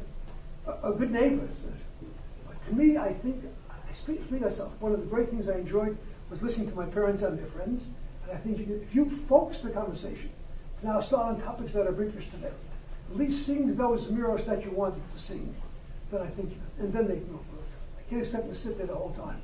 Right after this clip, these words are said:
But certainly make them part of the Shabbos meal, and, and discussions well too, and explain to them why you're talking about these things. Not a call as to why we're gonna play football, but I mean, wise parents do that.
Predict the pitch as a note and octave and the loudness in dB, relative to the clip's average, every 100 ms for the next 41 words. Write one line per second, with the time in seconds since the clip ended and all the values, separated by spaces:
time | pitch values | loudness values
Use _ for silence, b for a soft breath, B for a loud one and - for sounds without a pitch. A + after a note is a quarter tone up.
0 | - - - - - - - D4 D4 A#3 | -8 -10 -10 -10 -10 -10 12 12 12 4
1 | A3 A#3 A3 G3+ - G#3+ - - - - | 6 4 4 2 0 -2 -2 -6 -10 -8
2 | D3 - F#3+ - - A#3 B3+ D#4 D4+ - | -8 -2 -2 -2 -2 0 2 4 6 4
3 | - D#4+ D#4 C#4 D#4+ - D#4+ - - C4 | 2 0 2 4 4 4 2 2 -2 0
4 | C4 - D#4+ F4 - B3 A#3 C4 - C#4 | 0 0 0 2 2 2 2 0 2 0
5 | A3 F3+ D#3+ - - - - - - - | 0 -2 -4 -6 -6 -6 -6 -10 -10 -10
6 | - - - - - - - - - - | -8 -6 -6 -8 -8 -8 -8 -12 -14 -12
7 | - - - G#3 F#3+ G3+ G3 F#3 - G3 | -10 -8 -2 0 2 2 2 2 0 4
8 | F#3+ F3 E3+ D3+ - - D4+ C4+ A#3+ A3 | 6 4 0 -6 -6 0 0 4 2 2
9 | - - C4 C4+ C4 - - - B3 D4 | -4 -2 2 2 0 -4 -8 -2 10 10
10 | - C4 G#3 - F3+ - | 10 4 2 2 -4 -6